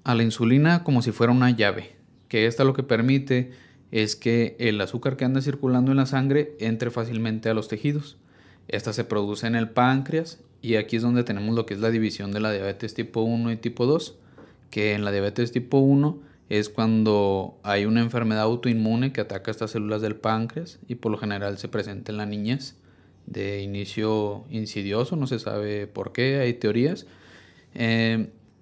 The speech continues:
y la diabetes tipo dos, donde hay una resistencia a la insulina y hay una pobre acción de esta,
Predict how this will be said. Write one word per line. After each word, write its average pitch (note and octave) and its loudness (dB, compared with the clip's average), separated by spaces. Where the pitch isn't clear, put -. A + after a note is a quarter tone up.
y C3+ 4
la C3 6
diabetes A#2 2
tipo B2+ 0
dos, D3+ 6
donde A2 2
hay G#2+ 2
una B2+ 2
resistencia C3 -2
a - 2
la C3 2
insulina C#3 0
y A#2+ 4
hay A2+ 4
una A2+ 0
pobre A2 2
acción G#2+ -4
de G#2+ -2
esta, D3 -6